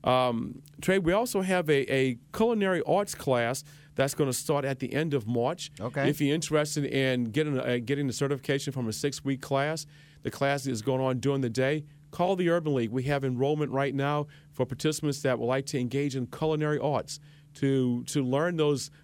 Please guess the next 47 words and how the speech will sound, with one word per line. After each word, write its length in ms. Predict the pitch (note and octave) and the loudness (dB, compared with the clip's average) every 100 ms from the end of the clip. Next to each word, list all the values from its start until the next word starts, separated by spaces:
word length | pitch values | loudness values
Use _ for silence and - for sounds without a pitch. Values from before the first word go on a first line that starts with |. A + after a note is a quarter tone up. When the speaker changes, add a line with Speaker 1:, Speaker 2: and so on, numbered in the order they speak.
| - | -20
Speaker 1:
finer 460 | - D3+ D#3+ D3+ | -2 0 2 0
things 400 | C#3+ D3+ D3 B2+ | 0 0 2 2
and 180 | C3+ A#2+ | 0 0
be, 120 | A#2+ | -2
to, 300 | - - B2 | -2 0 0
to 120 | A2+ C3 | 0 -4
becoming 400 | B2+ D3+ D3+ C3+ | -4 -2 -2 -2
a 60 | |
chef 340 | A2+ D#3 C#3+ B2+ | -2 -2 -2 -2
eventually 440 | G#2+ A2+ G#2+ A2+ | -2 -2 -2 -2
one 220 | G#2+ A2 | 0 -2
day. 280 | G#2+ F#2+ E2 | 0 -2 -4
Speaker 2:
Mm-hmm. 280 | F#2 F#2+ G2 F#2+ | -6 -4 -4 -8
Speaker 1:
So, 520 | - D#3 D3 C3 B2+ - - | 0 4 4 2 0 -4 0
um, 400 | C3+ B2+ A#2+ A2+ - - - - | 2 2 0 -6 -16 -20 -20 -6
that's 220 | C#3+ A3+ | -2 0
just 140 | D4 - | 0 -2
a 80 | C3+ | 0
highlight 380 | D3 D3+ D3 | 2 2 2
of 60 | B2+ | 0
some 140 | D3+ | 0
of 40 | D3+ | 0
the 80 | C3+ | 2
programs 480 | D3 C#3 C#3+ C3+ | 2 2 0 0
we 120 | C3+ C3+ | -2 0
have 180 | C3+ | 0
and 100 | B2 | 0
services, 480 | - C#3 D3+ D3+ D#3+ | 0 0 0 -2 -4
but 280 | B2 C3+ C3 - - - | 0 0 0 -6 -20 -20
call 240 | - F#3 G#3+ | 0 2 2
the 160 | G#3 | 2
Urban 240 | E3+ F3+ D3 | 0 2 0
League 140 | B2 | 0
at 100 | A2+ | 0
five 260 | - D3 D3 | 0 -2 -2
six 260 | C#3+ C3+ | -6 -6
one, 200 | C3+ C3 - | -2 -2 0
eight 180 | C#3 | -2
three 180 | D3 C#3 | -2 -4
three, 240 | B2+ B2+ A#2 | -2 -2 0
one 240 | G#2+ B2+ | 0 -4
four 220 | - B2+ A#2+ | -2 -2 -2
six 280 | B2+ A2 | -4 -4
one 280 | B2 A#2 A2+ | -2 -2 -2
for 120 | - | -4
more 200 | A2+ A#2 | -2 0
information. 580 | A2+ - G#2+ G2+ - - | -2 -2 -2 -2 -4 -12